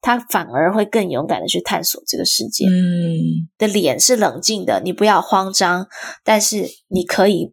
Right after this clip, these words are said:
Speaker 1: 抱他，你可以冷静的告诉他你是被照顾的。你要一个，像我儿子很喜欢说，很喜欢 Band-Aid，很喜欢那个 OK 绷。我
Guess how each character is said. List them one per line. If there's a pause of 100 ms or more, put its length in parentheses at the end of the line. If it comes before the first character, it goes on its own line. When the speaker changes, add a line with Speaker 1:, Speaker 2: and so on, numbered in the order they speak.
Speaker 1:
抱
他，
你
可
以
冷
静
的
告
诉
他
你
是
被
照
顾
的。 (160)
你
要
一
个，
像
我
儿
子
很
喜
欢
说， (400)
很
喜
欢
Band-Aid，
很
喜
欢
那
个
OK
绷。
我